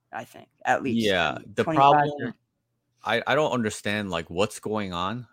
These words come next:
Speaker 2: and we need more clarity from, like, the media members. The Warriors media has to ask questions,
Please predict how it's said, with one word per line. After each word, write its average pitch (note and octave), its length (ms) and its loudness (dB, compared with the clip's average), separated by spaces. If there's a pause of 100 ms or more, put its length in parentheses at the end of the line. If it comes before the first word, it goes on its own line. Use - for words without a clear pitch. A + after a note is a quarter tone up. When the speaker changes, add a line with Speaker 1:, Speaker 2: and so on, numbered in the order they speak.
(120)
Speaker 2:
and E2 560 -6
we G2 100 -2
need A#2+ 180 0
more G2 220 0
clarity F#2 640 -6 (240)
from, E2+ 680 -4 (500)
like, E2 140 -4
the A2 80 -2
media D#3 320 2
members. G2 680 0
The G2+ 80 -8
Warriors B2+ 520 -2
media F#2+ 540 -4
has - 380 -12
to - 100 -8 (100)
ask - 340 -4 (180)
questions, - 720 -10